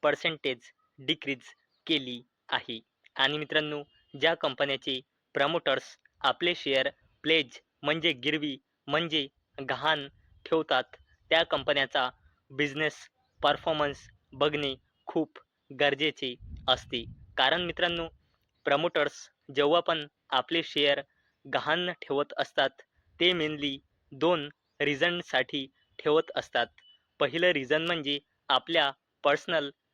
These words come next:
युजेससाठी. ते काय करतात? शेअर प्लेज करून लोन घेतात आणि त्याचा यूज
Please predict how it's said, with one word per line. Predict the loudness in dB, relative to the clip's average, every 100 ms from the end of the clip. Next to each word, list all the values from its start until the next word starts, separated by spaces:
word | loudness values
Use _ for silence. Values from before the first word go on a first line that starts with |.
| _ _ -8
युजेससाठी. | -6 0 -2 0 -2 -2 -4 -10 _ -20 _
ते | -2
काय | 2 2
करतात? | 2 0 0 -2 -4 _ _ _
शेअर | 0 2 2 0 -8 _ _ _
प्लेज | -2 -2 0
करून | 0 0 -6 _ _ 0
लोन | 2 2 -2
घेतात | -6 0 0 -2 _ _ 2
आणि | 2 2
त्याचा | 0 0 2
यूज | -2 -2 -4